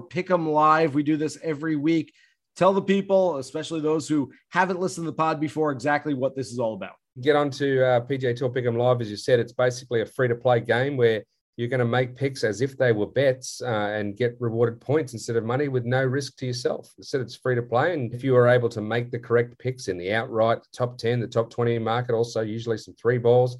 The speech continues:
Speaker 2: first round leader, make the cut, depending on what day you play, you get rewarded, as I said, with coins. And the players at the end of the week, when you can make these changes at any stage during the tournament,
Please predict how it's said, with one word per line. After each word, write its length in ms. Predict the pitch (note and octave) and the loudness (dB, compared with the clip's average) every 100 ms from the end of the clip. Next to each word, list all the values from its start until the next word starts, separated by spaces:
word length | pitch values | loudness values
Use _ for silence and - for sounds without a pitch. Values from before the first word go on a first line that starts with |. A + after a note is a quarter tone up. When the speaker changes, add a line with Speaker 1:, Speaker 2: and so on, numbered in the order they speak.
| - _ - | -16 _ 2
Speaker 2:
first 260 | A#2 A#2+ | 2 4
round 240 | B2 B2 A2+ | 2 2 2
leader, 400 | A#2 B2 B2 B2 - - | 2 2 0 -2 -14 -4
make 240 | A2 B2 | -2 0
the 80 | A#2+ | -4
cut, 400 | A#2 A#2+ B2 - | 0 2 2 -2
depending 320 | - A2 A2+ | -12 -6 -4
on 120 | A2+ | -2
what 200 | A2 A#2 | 0 0
day 160 | A2+ A2+ | 0 0
you 140 | A#2 | -2
play, 340 | A#2 A2 A#2 C#3+ - | -4 0 0 0 -4
you 220 | C3+ A#2+ | -4 0
get 280 | B2 B2 - | 0 0 -4
rewarded, 600 | C3 B2 A#2+ A2 B2+ B2+ | -10 0 0 4 4 6
as 120 | A2+ G#2 | 2 -2
I 40 | |
said, 200 | G2 B2 | -6 -6
with 160 | A2 - | -6 -6
coins. 480 | - E3+ C3 B2 A#2 | 0 2 2 0 -2
And 160 | A#2+ | 0
the 60 | A#2+ | -2
players 440 | A#2+ - C#3+ D#3+ | -2 0 4 4
at 80 | C3+ | 2
the 160 | B2 B2+ | -2 0
end 140 | D#3 | -2
of 60 | A#2+ | -2
the 60 | |
week, 280 | C#3+ F#3+ - _ - | -2 -2 -4 _ -10
when 100 | A2 | -8
you 60 | |
can 80 | A2 | -4
make 180 | B2+ C#3+ | -4 -2
these 160 | D3 C3 | -4 -4
changes 320 | - D#3 B2+ | -4 -4 -2
at 60 | |
any 80 | C3 | -6
stage 360 | B2+ C3+ D#3 B2+ | -6 -2 -2 -2
during 140 | B2+ | -4
the 60 | G#2+ | -4
tournament, 440 | - E3 D3+ B2+ | -4 -4 -2 -4